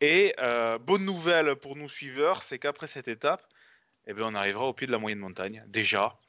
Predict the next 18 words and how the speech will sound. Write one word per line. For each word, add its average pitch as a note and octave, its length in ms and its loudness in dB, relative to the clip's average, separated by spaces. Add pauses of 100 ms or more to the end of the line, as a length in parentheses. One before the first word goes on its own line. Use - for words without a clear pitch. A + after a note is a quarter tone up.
(140)
ça G2+ 160 -10
fait G#2+ 100 -6
du G#2 140 -8
bien, A2 420 2
euh, G2 160 -4
contrairement A2+ 640 2
à G#2+ 60 6
l'an G#2+ 120 2
dernier A2 380 0
où G2+ 160 -4
on G2+ 40 -6
réfléchissait A2+ 480 0
qu'est-ce - 140 0
qu'on A2+ 140 -4
allait A2 180 4
dire A2 280 -2 (360)
chaque - 280 0
émission - 420 2